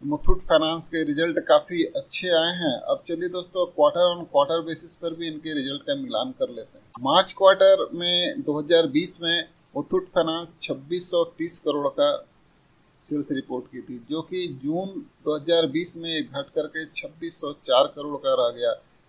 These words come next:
इस प्रकार से इनके quarter on quarter basis पर इनके sales में एक परसेंट की गिरावट देखने को मिल रही है,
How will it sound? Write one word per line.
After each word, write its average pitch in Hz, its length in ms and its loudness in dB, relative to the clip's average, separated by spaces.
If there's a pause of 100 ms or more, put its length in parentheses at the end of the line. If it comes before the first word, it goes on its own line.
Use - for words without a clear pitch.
इस - 100 -6
प्रकार 175 360 0
से 175 340 -6
इनके 165 360 -6 (540)
quarter 180 340 6
on 175 200 -10
quarter 165 300 6 (640)
basis 170 300 -4
पर 135 340 4
इनके 151 320 -6
sales 180 520 -2
में 175 240 -4 (460)
एक 196 220 4
परसेंट 175 540 -4
की 165 360 -8 (360)
गिरावट 156 420 10
देखने 147 460 -4
को 170 260 -4 (240)
मिल 139 240 -6
रही 127 200 -8
है, 120 220 -6